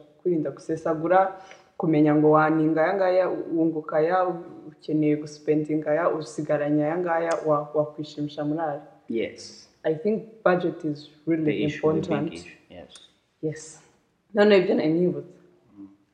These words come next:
Speaker 1: I have a friend, again praying he doesn't listen to this.
Speaker 2: <laughs>
Speaker 1: Divina Ramosi. Ni, ni abantu bagize amahirwe yo kubona amafaranga bakiri bato.
Speaker 2: Mm.
Speaker 1: But then, now the problem is,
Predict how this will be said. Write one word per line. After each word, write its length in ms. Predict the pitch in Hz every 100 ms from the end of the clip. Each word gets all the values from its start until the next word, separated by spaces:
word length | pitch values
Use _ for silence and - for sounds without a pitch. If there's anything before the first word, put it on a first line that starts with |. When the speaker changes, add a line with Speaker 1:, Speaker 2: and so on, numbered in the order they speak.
| - -
Speaker 1:
I 100 | 220
have 120 | 302
a 160 | 185 -
friend, 340 | 165 170 160 -
again 320 | 165 185 208
praying 320 | 202 175 160
he 100 | 165
doesn't 380 | 147 160 165 160
listen 320 | 160 - 151
to 100 | 151
this. 320 | 143 151 156 - -
Speaker 2:
<laughs> 1120 | - - 330 494 349 359 - 320 - - 151
Speaker 1:
Divina 300 | 175 220 202 170
Ramosi. 1040 | 220 214 247 208 190 170 190 - - - - - - - _ _
Ni, 280 | 190 196 196
ni 100 | 190
abantu 340 | 185 190 185 196
bagize 340 | - 220 170
amahirwe 340 | 175 202 190
yo 60 | 190
kubona 260 | 190 180 165
amafaranga 480 | 151 - 170 151
bakiri 300 | 151 - 170
bato. 320 | - - - 339 294 381 - -
Speaker 2:
Mm. 240 | 220 - - - _ _ _ 214 196 202 _ _ _ _ _ _ _ -
Speaker 1:
But 140 | 190
then, 360 | 392 339 311 - - -
now 240 | 226 415
the 80 | 339
problem 540 | - 247 311 247 175 165
is, 240 | 170